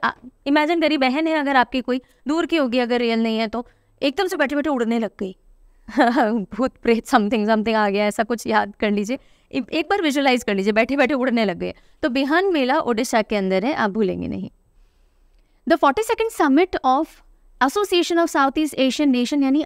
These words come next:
आसियान started in Indonesia। तो एक तो आपको इन्फॉर्मेशन मिल गई कि जो फोर्टी सेकंड समिट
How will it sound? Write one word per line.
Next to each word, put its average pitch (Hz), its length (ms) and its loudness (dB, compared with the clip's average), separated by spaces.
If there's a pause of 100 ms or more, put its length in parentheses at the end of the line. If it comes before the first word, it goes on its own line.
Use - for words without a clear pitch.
आसियान 240 560 -2
started 220 420 0
in 208 120 2 (100)
Indonesia। 196 540 -2 (200)
तो - 100 -8
एक 226 180 0
तो 294 60 4
आपको 392 280 0 (340)
इन्फॉर्मेशन 240 520 0
मिल 185 140 -2
गई 254 180 2
कि - 380 -6
जो 277 120 0
फोर्टी 262 360 -2
सेकंड 294 300 0
समिट 214 220 0